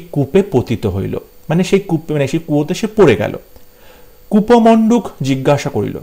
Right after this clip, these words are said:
কূপমণ্ডুক শব্দটা মানে হচ্ছে যে কূপের মধ্যেই রয়েছে, মানে যে কুয়োর ব্যাঙ, যাকে আমরা যদি সহজ বাংলায় বলি, তো সেই কুয়োর ব্যাঙটি জিজ্ঞাসা করিল,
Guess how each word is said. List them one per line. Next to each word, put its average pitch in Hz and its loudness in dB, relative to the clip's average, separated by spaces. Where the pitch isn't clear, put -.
কূপমণ্ডুক 214 4
শব্দটা 170 -2
মানে 151 -2
হচ্ছে 151 -2
যে 185 2
কূপের 185 0
মধ্যেই 190 0
রয়েছে, 123 0
মানে 160 2
যে 165 0
কুয়োর 170 4
ব্যাঙ, 113 0
যাকে 110 -2
আমরা 117 0
যদি 123 -4
সহজ 123 -4
বাংলায় 107 -2
বলি, 104 -4
তো - -6
সেই 196 0
কুয়োর 165 6
ব্যাঙটি 165 2
জিজ্ঞাসা 139 -2
করিল, 131 0